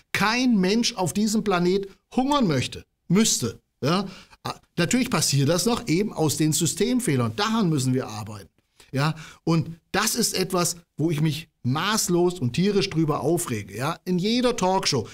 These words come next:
Es wird jedem ein, ein, ein Podest ge-, geboten, wo er seine kruden Thesen zum Besten geben kann.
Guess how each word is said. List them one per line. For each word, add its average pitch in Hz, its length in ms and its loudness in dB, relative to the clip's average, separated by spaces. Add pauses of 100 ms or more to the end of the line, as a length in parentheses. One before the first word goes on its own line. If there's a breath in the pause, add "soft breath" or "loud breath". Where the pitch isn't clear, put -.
(140 loud breath)
Es 151 160 0
wird 196 160 0
jedem 226 600 0 (140 loud breath)
ein, 156 240 0
ein, 139 260 -2
ein 131 120 -2
Podest 220 540 -2
ge-, 180 180 0 (100)
geboten, 185 600 0
wo 175 140 2
er 180 160 0
seine 156 440 0 (300 loud breath)
kruden 208 480 0
Thesen 190 380 0
zum 160 200 -2
Besten 214 400 0
geben 185 320 0
kann. 165 300 0